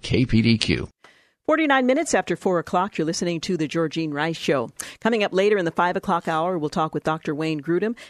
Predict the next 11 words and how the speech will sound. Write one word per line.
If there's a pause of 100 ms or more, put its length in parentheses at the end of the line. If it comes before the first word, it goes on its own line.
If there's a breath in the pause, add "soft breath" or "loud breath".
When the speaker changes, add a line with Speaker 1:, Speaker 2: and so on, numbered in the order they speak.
(100)
Speaker 2:
His
latest
book
is
Christian
Ethics,
An
Introduction
to
Biblical
Moral